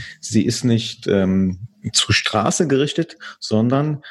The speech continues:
wenn man genau hinsieht, ist es, äh, hinsieht, ist es das einzige Gebäude, was auch ein bisschen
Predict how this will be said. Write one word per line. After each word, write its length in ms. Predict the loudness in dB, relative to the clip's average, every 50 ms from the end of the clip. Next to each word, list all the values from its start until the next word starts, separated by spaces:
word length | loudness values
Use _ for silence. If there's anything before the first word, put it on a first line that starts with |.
| -16 -16 -16 -18 -18 _ _ _ _ _
wenn 260 | -10 -6 -2 0 2 2
man 300 | 2 2 0 0 0 0
genau 340 | 0 2 2 2 2 2
hinsieht, 380 | 0 0 -2 -2 -2 -2 -2 0
ist 100 | 0 0
es, 160 | 0 -2 -4 -6
äh, 420 | -6 -6 -6 -2 0 0 2 2 2
hinsieht, 460 | 2 2 2 0 0 -2 -4 -4 -4
ist 100 | -2 -2
es 140 | -2 0 0
das 180 | 0 -2 -2
einzige 400 | -2 -2 0 0 0 2 0 2
Gebäude, 500 | 2 2 2 2 2 0 2 2 0 0
was 200 | 0 -2 -2 -2
auch 160 | -4 -4 -2 0
ein 180 | -2 0 2
bisschen 560 | 0 0 0 0 -2 -2 0 0 0 0 -2